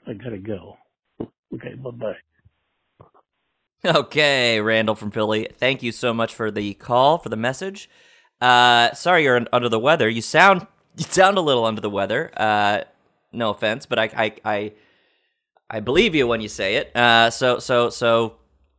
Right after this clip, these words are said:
Speaker 2: uh, feel better. And I'm sorry, you know, your cat, that sounds like a bit of a,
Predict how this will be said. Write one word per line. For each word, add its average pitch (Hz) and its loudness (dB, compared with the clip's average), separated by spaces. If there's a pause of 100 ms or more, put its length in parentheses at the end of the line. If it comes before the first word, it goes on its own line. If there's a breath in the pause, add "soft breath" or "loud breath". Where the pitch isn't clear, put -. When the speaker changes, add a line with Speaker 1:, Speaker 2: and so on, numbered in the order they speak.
(420)
Speaker 2:
uh, 120 6
feel 165 0
better. 127 4
And 127 0
I'm 120 -6
sorry, 147 0
you 143 -4
know, 101 -2
your 113 -4
cat, 135 -2
that 123 -6
sounds 127 -6
like 110 -6
a 110 -12
bit 107 -4
of 101 -6
a, 101 -4